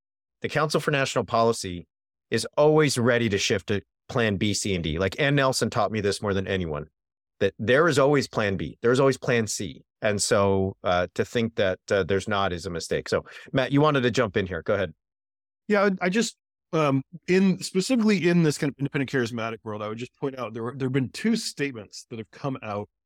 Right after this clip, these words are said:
Speaker 2: since January sixth. One was called the Prophetic Standards Statement,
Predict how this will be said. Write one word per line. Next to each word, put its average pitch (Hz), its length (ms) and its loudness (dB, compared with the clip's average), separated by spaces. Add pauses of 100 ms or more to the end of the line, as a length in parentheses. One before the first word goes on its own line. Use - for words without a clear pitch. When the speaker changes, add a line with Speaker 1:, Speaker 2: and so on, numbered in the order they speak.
(300)
Speaker 2:
since - 640 -4
January 120 540 -10
sixth. - 360 -10
One 123 140 -6
was 127 120 -8
called 107 160 -6
the - 40 -18
Prophetic 117 340 -10
Standards 139 520 -8
Statement, 165 500 -8